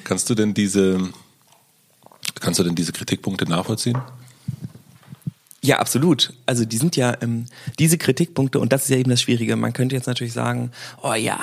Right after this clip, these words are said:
Speaker 2: ihr seid so scheiße, da will sich mal irgendjemand engagieren und endlich macht einer mal was",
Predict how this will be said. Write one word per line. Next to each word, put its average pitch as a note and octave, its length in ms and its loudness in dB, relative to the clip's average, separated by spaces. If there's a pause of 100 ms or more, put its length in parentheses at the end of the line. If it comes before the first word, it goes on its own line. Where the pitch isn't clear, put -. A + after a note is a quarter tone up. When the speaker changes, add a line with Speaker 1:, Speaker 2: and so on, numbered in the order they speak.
(120)
Speaker 2:
ihr B2+ 160 0
seid C#3 200 0
so C#3+ 120 0
scheiße, - 420 2
da C3 160 4
will D3 100 4
sich C#3+ 160 0
mal C#3 140 2
irgendjemand C#3+ 540 2
engagieren C#3 520 2
und - 200 -2
endlich D#3 280 -2
macht D#3+ 240 0
einer F3+ 220 2
mal F3 160 2
was", F#2+ 220 0